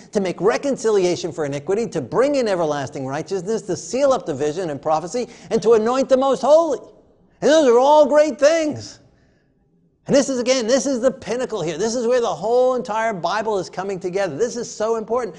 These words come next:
that this is what's gonna happen. Seventy weeks are given to do all these things, to make a finish of transgressions.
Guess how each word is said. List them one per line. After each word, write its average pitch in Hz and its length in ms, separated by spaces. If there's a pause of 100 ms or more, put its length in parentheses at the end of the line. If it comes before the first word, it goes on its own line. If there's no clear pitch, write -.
(140)
that 147 140
this 247 200
is 247 120
what's 240 220
gonna 233 240
happen. 220 340 (180)
Seventy 269 440
weeks 254 300
are 226 80
given 254 320
to 185 80
do 196 200
all 302 300
these 311 160
things, 302 240
to 254 80
make 269 160
a 269 80
finish 311 600
of 302 100
transgressions. 302 1080